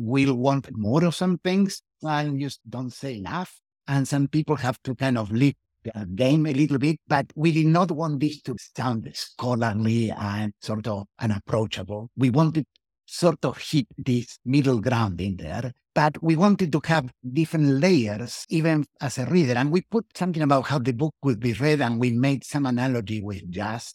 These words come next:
and music in there, because to some extent, this is not a book that it's consumed in a linear way. You could jump in different locations and read them, and hopefully those sets of things will make sense. But the idea was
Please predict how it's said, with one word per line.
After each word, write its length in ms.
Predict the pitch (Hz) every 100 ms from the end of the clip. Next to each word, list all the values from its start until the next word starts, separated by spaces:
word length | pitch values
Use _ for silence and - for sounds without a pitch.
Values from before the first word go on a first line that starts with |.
| -
and 180 | 98
music 500 | 95 123 123 143 143 -
in 140 | 117
there, 340 | 120 131 143 143 _ _
because 300 | 196 - - - -
to 80 | 170
some 200 | 220 262
extent, 440 | - - 190 151 - _ _ -
this 320 | 139 185 170
is 100 | 170
not 260 | 156 180 -
a 80 | 156
book 280 | 117 165 139 _ _
that 300 | 113 123 127 - _ -
it's 340 | 139 143 -
consumed 840 | - 143 139 - 160 156 156 151 143
in 160 | 135 127
a 80 | 123
linear 460 | 127 151 127 107
way. 440 | 95 104 147 185 165 -
You 120 | 127 -
could 260 | 139 101 95
jump 340 | 135 147 135
in 140 | 117
different 320 | 113 120 120 101
locations 800 | 90 120 135 - 151 151 - -
and 440 | 104 101 101 92 -
read 220 | 120 135
them, 240 | 147 170 180 -
and 320 | 110 110 107 _
hopefully 400 | - 135 - 110
those 360 | 107 113 107 - _
sets 500 | - - 127 113 -
of 120 | 101
things 280 | - 120 113
will 100 | 107
make 240 | 104 107 _ _
sense. 500 | - 107 143 185 - _ -
But 140 | 143
the 100 | 151
idea 300 | 160 185 196
was 220 | 156 151